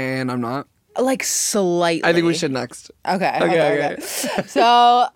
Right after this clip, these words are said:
Speaker 2: I, in my first year of sobriety, first two months of sobriety, it was obviously, like, I'm mad.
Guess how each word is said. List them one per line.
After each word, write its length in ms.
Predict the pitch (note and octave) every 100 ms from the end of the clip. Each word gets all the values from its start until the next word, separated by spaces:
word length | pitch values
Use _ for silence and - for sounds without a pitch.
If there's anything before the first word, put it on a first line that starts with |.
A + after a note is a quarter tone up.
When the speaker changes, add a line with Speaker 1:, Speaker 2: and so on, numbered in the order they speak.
| _ _ -
Speaker 2:
I, 520 | F#3 G3 G#3+ A#3+ C4
in 80 | G3+
my 140 | F#3
first 340 | F#3 G3 G#3 -
year 100 | A#3+
of 60 |
sobriety, 360 | B3 F3+ E3+ E3+
first 300 | E3 F3+ F3+
two 160 | - F#3
months 220 | F3+ F3+
of 80 | E3+
sobriety, 640 | E3+ D3 C#3 C3+ C#3+ D#3 _ - - _ _ _ _
it 100 | -
was 140 | G3 F#3
obviously, 400 | F#3+ G3+ A3 B3+
like, 160 | A3 F#3
I'm 180 | G3 D#3+
mad. 500 | D3+ C#3+ D3 F3